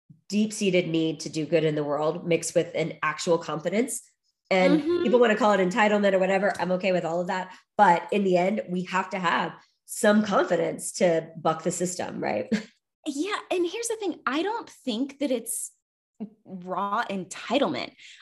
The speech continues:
Speaker 2: I
Speaker 1: Right.
Speaker 2: think that they are seeing their value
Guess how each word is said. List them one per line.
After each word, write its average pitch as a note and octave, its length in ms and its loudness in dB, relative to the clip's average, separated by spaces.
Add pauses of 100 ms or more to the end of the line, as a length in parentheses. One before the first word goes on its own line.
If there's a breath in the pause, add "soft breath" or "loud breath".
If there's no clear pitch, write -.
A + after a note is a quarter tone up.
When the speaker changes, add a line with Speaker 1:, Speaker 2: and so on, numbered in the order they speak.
(120)
Speaker 2:
I D4+ 140 4
Speaker 1:
Right. - 80 -4
Speaker 2:
think D4+ 320 4
that G3 200 2
they A3+ 260 2
are A3+ 100 -2
seeing F#3 960 -2
their F#3+ 300 2
value F#3+ 760 0